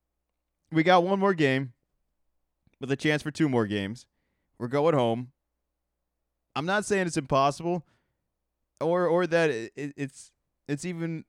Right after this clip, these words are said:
unlikely that we, we force seven. I, I just, the, the, the errors we've been making, we, we think we've been under pressure now. Like, those past games, like, the pressure is more now. So I don't know if it's just gonna amount so much where we just play like we have nothing to lose, which is really how we should be playing,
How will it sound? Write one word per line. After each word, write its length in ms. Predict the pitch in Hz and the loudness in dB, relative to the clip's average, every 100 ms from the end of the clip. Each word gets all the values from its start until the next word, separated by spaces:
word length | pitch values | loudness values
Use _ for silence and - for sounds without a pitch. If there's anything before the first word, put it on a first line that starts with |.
| - | -6
unlikely 460 | 156 165 180 151 127 | -2 2 0 0 0
that 140 | 120 | 2
we, 120 | 123 | 0
we 160 | 117 123 | 0 -4
force 320 | - 123 110 | 0 -2 -2
seven. 400 | 117 107 95 90 _ _ _ _ _ _ _ _ _ | -2 -2 -4 -12 _ _ _ _ _ _ _ _ _
I, 180 | 107 113 - | -16 -14 -8
I 140 | 123 | -8
just, 400 | 127 156 151 - - | -4 -6 -6 -10 -16
the, 220 | 135 139 | -8 -6
the, 340 | 131 127 120 | -2 0 0
the 120 | 107 120 | -2 -2
errors 380 | 143 180 190 | 2 4 2
we've 120 | 165 170 | 0 -2
been 180 | 175 | -2
making, 480 | 135 143 156 196 185 - _ _ _ _ _ _ _ _ _ | 0 0 -2 -8 -10 -14 _ _ _ _ _ _ _ _ _
we, 140 | 147 | -8
we 180 | 143 156 | 0 0
think 260 | 185 196 196 | 4 2 2
we've 140 | 190 | -2
been 120 | 185 | 0
under 160 | 180 170 | 0 0
pressure 340 | 165 175 175 147 | 2 0 2 -2
now. 500 | 135 127 165 247 - _ _ | 0 2 2 0 -4 _ _
Like, 180 | 143 139 | -4 2
those 200 | 151 135 | 0 2
past 300 | 139 175 - | 0 -2 0
games, 260 | 208 240 | -2 0
like, 120 | 190 - | -2 -4
the 80 | |
pressure 380 | - 175 180 185 | 0 0 2 0
is 120 | 165 135 | 0 -2
more 440 | 135 156 185 151 | 0 4 6 4
now. 320 | 117 98 90 _ _ _ | 2 -4 -10 _ _ _
So 200 | _ 156 | _ -2
I 160 | 139 147 | 0 0
don't 80 | 208 | 2
know 120 | 208 | 2
if 80 | 185 | 2
it's 100 | 175 | -4
just 140 | 165 | -4
gonna 160 | 185 160 | -2 -2
amount 280 | 147 151 143 | 0 -2 -2
so 140 | 151 | -4
much 240 | 147 143 143 | -2 -2 0
where 160 | 143 | -2
we 140 | 139 131 | 0 -2
just 240 | 135 - | -4 -4
play 160 | 147 139 | -4 -2
like 160 | 135 | -2
we 80 | 135 | -2
have 100 | 131 | -2
nothing 240 | 131 139 | -2 -4
to 80 | 123 | -4
lose, 340 | 117 135 170 175 | 0 2 2 0
which 160 | 135 | -10
is 80 | 117 | -12
really 220 | 170 170 | -4 0
how 140 | 160 156 | 0 0
we 80 | |
should 260 | 123 - 185 | -4 -6 -6
be 100 | 202 | -6
playing, 380 | - 208 220 | -6 -6 -6